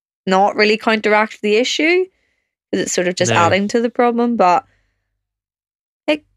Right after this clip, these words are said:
Speaker 1: could be good, and it would mean seats for notable names who
Speaker 2: Two
Speaker 1: shouldn't,
Speaker 2: extra riders,
Speaker 1: yeah,
Speaker 2: you
Speaker 1: who
Speaker 2: know,
Speaker 1: shouldn't
Speaker 2: Pedro
Speaker 1: be
Speaker 2: Costa
Speaker 1: leaving,
Speaker 2: and
Speaker 1: so.
Speaker 2: maybe,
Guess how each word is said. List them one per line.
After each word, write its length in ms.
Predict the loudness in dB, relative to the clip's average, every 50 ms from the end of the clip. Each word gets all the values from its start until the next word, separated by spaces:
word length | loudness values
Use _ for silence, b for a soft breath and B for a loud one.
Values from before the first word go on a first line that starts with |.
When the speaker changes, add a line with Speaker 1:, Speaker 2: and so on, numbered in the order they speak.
| _ _ -2
Speaker 1:
could 200 | -2 -2 0 -2
be 100 | -2 0
good, 320 | 0 2 2 2 0 0 0
and 120 | -2 0
it 80 | 0 0
would 200 | 0 0 0 0
mean 240 | -2 -2 -2 -4 -6
seats 400 | -4 -2 -4 -4 -4 -8 -12 -4
for 340 | -2 0 0 0 -2 -4 -8 _ _ _ _ _ _ _ _ _ _ _ _ _ _ _ _ _ _ -2
notable 380 | -2 0 0 -2 -2 -2 -2
names 380 | -2 -2 -2 -2 -2 -2 -4 -4
who 100 | -4 -2
Speaker 2:
Two 140 | 0 2 2
Speaker 1:
shouldn't, 160 | 2 2 2 0
Speaker 2:
extra 180 | 0 0 0 0
riders, 140 | 2 2
Speaker 1:
yeah, 220 | 2 2 2 2 2
Speaker 2:
you 100 | 2 2
Speaker 1:
who 60 | 2 2
Speaker 2:
know, 40 | 2
Speaker 1:
shouldn't 280 | 2 0 0 0 2 2
Speaker 2:
Pedro 120 | 0 2
Speaker 1:
be 60 | 2 2
Speaker 2:
Costa 260 | 2 2 2 2 2
Speaker 1:
leaving, 140 | 2 2 2
Speaker 2:
and 100 | 2 2
Speaker 1:
so. 80 | 2 2
Speaker 2:
maybe, 340 | 2 2 0 0 -2 -4 -6